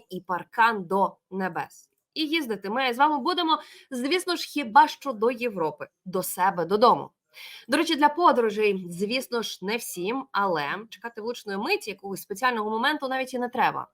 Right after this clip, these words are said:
Запланували поїздку на своєму авто чи виїжджаєте просто зараз за кордон, вам може бути корисним застосунок Hotline Finance. Тут можна швидко оформити страховку та зручно її зберігати.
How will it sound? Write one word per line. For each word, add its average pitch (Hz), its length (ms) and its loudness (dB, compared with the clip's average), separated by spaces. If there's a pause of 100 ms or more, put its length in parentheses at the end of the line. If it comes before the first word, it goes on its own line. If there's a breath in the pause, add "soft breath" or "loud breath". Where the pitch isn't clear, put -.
(160)
Запланували 247 640 6
поїздку 262 460 -4
на 208 120 -2
своєму 226 480 0
авто 269 380 6
чи 202 280 -4 (260 loud breath)
виїжджаєте 233 800 4
просто 196 600 -2 (100)
зараз 160 300 -6
за 147 100 -12
кордон, 226 500 2 (320 soft breath)
вам 247 300 4
може 294 460 4
бути 247 220 -2
корисним 254 580 -2
застосунок 196 680 -2
Hotline 190 400 -2 (200)
Finance. 160 420 -6 (380 loud breath)
Тут 302 140 0
можна 370 280 2
швидко 269 640 -2
оформити 247 580 -2
страховку 202 680 0
та 151 200 -12
зручно 185 500 -6
її 170 200 -4
зберігати. 165 580 -4